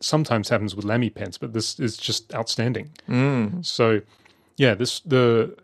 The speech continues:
Speaker 1: as far as, uh, the, the ink goes, I'm extremely, extremely happy.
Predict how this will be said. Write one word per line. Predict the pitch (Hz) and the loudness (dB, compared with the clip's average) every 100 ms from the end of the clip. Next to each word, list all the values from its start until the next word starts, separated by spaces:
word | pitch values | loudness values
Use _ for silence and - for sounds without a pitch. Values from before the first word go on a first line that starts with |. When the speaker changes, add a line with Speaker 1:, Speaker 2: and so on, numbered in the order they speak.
| - | -4
Speaker 1:
as | 120 - | -4 2
far | 139 139 | 2 4
as, | 110 | 2
uh, | 107 101 98 104 147 | 2 2 0 -2 -4
the, | 113 101 95 | -2 -2 -2
the | 117 | 0
ink | 165 147 - | 2 2 0
goes, | 104 98 | -4 -2
I'm | 110 104 107 | -2 -2 -4
extremely, | 143 - - 135 120 101 95 | -4 -6 2 4 4 2 -2
extremely | - 117 104 | -4 -2 -2
happy. | 90 101 123 | -2 -4 -6